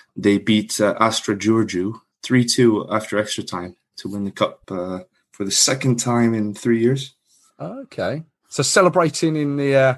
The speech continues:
Speaker 2: in the Buduru house yesterday.
Speaker 1: Yeah, and, uh, doubly so as a West Ham fan as well,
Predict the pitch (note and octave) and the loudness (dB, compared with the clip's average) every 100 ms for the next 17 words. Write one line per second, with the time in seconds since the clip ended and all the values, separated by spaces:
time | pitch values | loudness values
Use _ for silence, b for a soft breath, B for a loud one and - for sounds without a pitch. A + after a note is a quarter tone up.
0 | b D3 C#3+ C#3 D#3 D#3 A#2 G#2+ B2+ A2 | b -4 -4 0 2 4 4 2 0 -2
1 | - A#2+ - A2 F#2 E2 - _ _ _ | -2 -4 -4 -2 0 0 -6 _ _ _
2 | _ _ - A2 G#2 - A2+ A#2+ B2 A#2+ | _ _ -2 -2 -2 -6 -4 0 0 2
3 | D3 D3 C#3+ C3+ C3+ A#2 G#2+ G#2+ A#2+ - | 2 4 4 2 0 -2 -2 -2 0 -2
4 | B2+ A#2+ A#2+ G2+ F#2+ F#2+ A2 G2+ | -4 -6 -8 -10 -12 -8 -8 -8